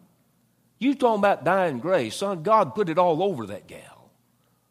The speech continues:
I was praying with Harry. We took him some lunch from our fellowship meal Sunday, Amanda and I, and I was praying with him. He just gets to praying while I'm praying.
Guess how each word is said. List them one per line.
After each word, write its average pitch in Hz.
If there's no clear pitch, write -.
I 113
was 98
praying 135
with 92
Harry. 131
We 113
took -
him 101
some 101
lunch 123
from 95
our 104
fellowship 131
meal 107
Sunday, 107
Amanda 113
and 98
I, 104
and 95
I 110
was 113
praying 135
with 113
him. 98
He 143
just 135
gets 139
to -
praying 113
while 107
I'm 113
praying. 90